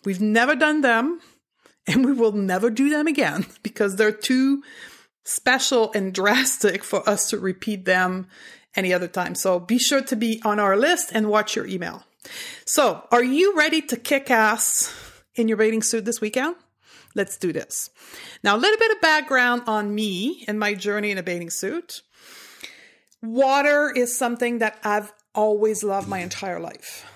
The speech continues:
I was a fish in water when I was young. I have picture of me at literally two years old,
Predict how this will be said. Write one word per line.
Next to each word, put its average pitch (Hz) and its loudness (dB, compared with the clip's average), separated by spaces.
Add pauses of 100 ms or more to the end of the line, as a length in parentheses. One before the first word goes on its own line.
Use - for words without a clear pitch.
(140)
I 233 4
was 214 2
a 208 0
fish - 0
in 220 0
water 202 4
when 190 0
I 185 0
was 185 0
young. 180 0
I 196 -6
have 190 -4
picture 254 2
of 202 -2
me 202 0
at 196 0
literally 208 2
two - 0
years 240 2
old, 180 2